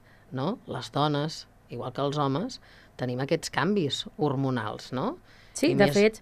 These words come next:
Speaker 1: més la dona, menstruació, embaràs, menopausa.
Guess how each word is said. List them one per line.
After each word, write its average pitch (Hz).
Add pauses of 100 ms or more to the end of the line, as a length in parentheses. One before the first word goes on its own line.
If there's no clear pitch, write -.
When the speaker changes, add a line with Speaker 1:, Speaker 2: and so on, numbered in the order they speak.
(160)
Speaker 1:
més 147
la 156
dona, 151
menstruació, 151
embaràs, 139
menopausa. 147